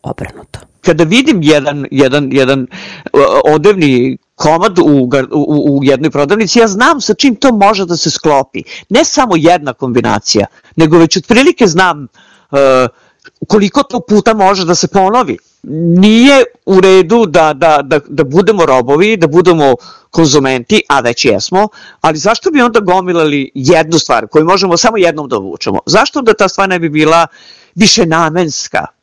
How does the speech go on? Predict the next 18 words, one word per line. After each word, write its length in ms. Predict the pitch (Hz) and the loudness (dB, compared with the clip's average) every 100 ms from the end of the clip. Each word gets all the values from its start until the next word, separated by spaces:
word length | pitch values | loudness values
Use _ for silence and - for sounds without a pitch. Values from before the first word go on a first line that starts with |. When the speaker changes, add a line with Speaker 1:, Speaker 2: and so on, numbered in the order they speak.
| _ _ | _ _
Speaker 2:
kada 280 | - 143 139 | -4 -2 0
je 160 | 143 139 | 0 0
već 240 | 143 - 139 _ | -2 -4 -10 _
to 160 | 175 147 | 0 2
mogućnost, 720 | 139 123 123 - 214 254 - - | 0 0 0 0 0 0 -2 -4
a 120 | 160 | -4
treba 300 | - 254 220 | 0 0 2
samo 340 | - 285 226 165 - - _ _ _ _ _ | 0 2 2 0 -8 -20 _ _ _ _ _
jako 440 | 180 240 175 - | 0 0 0 -4
malo 280 | 131 113 113 | -2 0 -2
truda, 540 | 110 127 110 147 226 - - - - - | -2 -2 0 0 -2 -4 -16 -20 -20 -4
jer 260 | 156 170 170 | 2 2 2
mene 260 | 202 240 | -2 -2
ljudi 240 | 269 254 254 | -4 -6 -4
pitaju 520 | 226 262 254 233 190 | -2 2 2 4 2
kada, 500 | 190 175 175 170 165 | 2 2 2 2 -2
kada 240 | 202 180 | -4 -4
dođem 440 | 165 214 185 175 | 0 2 2 0